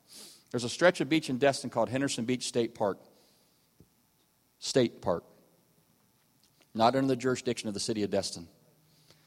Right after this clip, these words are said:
Dadgummit. A few tar balls showed up on Henderson Beach State Park.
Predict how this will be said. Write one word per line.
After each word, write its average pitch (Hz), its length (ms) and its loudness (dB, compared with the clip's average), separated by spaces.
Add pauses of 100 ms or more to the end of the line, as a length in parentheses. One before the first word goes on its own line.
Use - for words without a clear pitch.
(600)
Dadgummit. 113 580 0 (840)
A - 40 -20
few 139 120 0
tar 147 260 6
balls 110 260 4
showed 127 220 2
up 113 100 2
on 107 80 -2
Henderson 113 360 -4
Beach 107 180 -6
State 110 240 -4
Park. 90 240 -6